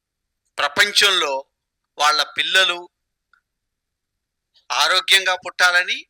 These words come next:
ప్రతిభావంతులు అవ్వాలని, వాళ్ళని చూసి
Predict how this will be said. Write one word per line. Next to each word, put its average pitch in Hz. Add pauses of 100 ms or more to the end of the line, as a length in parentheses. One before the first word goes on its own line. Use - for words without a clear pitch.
(1080)
ప్రతిభావంతులు 180
అవ్వాలని, 180 (1600)
వాళ్ళని 180 (140)
చూసి 175